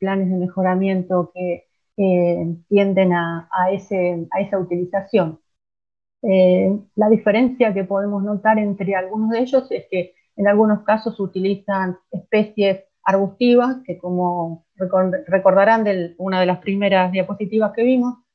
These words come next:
era, eh, eh, se en-, encontramos, por ejemplo, el viminalis o el caprea, que utilizan esos,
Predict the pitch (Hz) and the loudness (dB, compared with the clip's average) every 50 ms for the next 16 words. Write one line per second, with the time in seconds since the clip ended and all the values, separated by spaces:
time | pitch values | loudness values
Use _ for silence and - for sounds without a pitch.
0 | _ _ - 196 196 190 185 175 170 - _ _ _ _ _ _ _ - 180 175 | _ _ -4 -2 0 0 0 -2 -4 -8 _ _ _ _ _ _ _ -8 -8 -8
1 | 175 - _ _ _ _ 180 170 - 175 180 180 - _ _ _ _ _ _ _ | -8 -8 _ _ _ _ -14 -14 -12 -14 -16 -18 -18 _ _ _ _ _ _ _
2 | - 190 180 165 - - - - 170 170 170 - 185 180 180 180 196 202 202 190 | -4 -4 -4 -4 -4 -6 -6 -6 -6 -6 -4 -4 -2 0 0 2 4 4 2 2
3 | 190 196 185 185 208 196 190 196 185 180 175 180 180 185 185 214 220 214 208 190 | 2 0 0 0 -2 -2 0 2 2 2 2 0 0 0 2 2 2 2 2 0
4 | 180 175 180 - - 170 165 165 - 190 190 190 - 220 233 220 220 226 220 - | 0 -4 -6 -6 -8 -8 -8 -6 -6 -8 -6 -2 2 2 2 2 2 0 -6 -10
5 | _ _ _ _ _ _ _ _ _ - 190 196 185 202 208 220 226 226 - 226 | _ _ _ _ _ _ _ _ _ -4 -2 0 0 2 4 4 4 4 2 2
6 | 202 190 180 180 180 - - 190 - - 208 | 2 0 -2 -4 -6 -8 -8 -8 -6 -6 -8